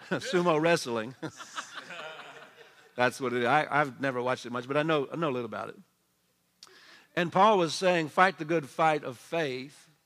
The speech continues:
lay hold on eternal life." When he said, "Fight the good fight of faith," he's not talking about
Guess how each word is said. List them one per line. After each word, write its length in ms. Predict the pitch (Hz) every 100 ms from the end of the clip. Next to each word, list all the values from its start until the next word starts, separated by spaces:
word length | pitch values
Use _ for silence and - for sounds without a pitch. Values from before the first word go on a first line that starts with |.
| _
lay 220 | 135 160 175
hold 340 | 151 175 147
on 140 | 143
eternal 380 | 131 135 160 135
life." 460 | 139 143 117 - _ _ _ _ _ _ _ _
When 120 | - 147
he 160 | 233
said, 200 | 233 190
"Fight 260 | - 190 165
the 60 |
good 160 | 165 160
fight 180 | 165 156
of 60 |
faith," 180 | 165 175
he's 140 | 185 185
not 180 | 180
talking 200 | 180 175
about 260 | 160 139